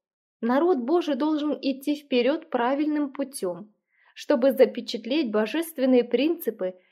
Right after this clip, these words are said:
в сердцах тех, кто ищет истину, кто желает верно исполнить предназначенную ему часть работы в наше крайне серьёзное время.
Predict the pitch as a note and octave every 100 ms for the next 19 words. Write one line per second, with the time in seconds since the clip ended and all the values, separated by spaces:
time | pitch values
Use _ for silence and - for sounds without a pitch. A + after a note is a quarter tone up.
0 | _ - E4 D#4+ - F4+ F4 - D4+ E4
1 | - - C#4+ C#4 - B3 - A3 G#3 -
2 | F3 E3 G#3+ _ _ _ _ _ - D#4
3 | C#4 D#4 D#4+ D#4 G#3+ C#4+ E4 E4 D#4+ -
4 | - C4 D4 E4 - D4+ C#4 A#3 A#3+ G#3+
5 | A#3+ C4+ D#4+ D#4 D#4 C#4 B3+ C#4+ C#4+ C#4
6 | A3+ C4 - - - A#3+ G#3+ F3+ F3+ F3+
7 | F3+ - _ _ - G#3+ A3 A3 G#3 G#3
8 | A3 C#4+ D#4 D4 B3+ G#3 G#3 G#3 G#3+ A#3+
9 | C4 B3+ F3 F3 G#3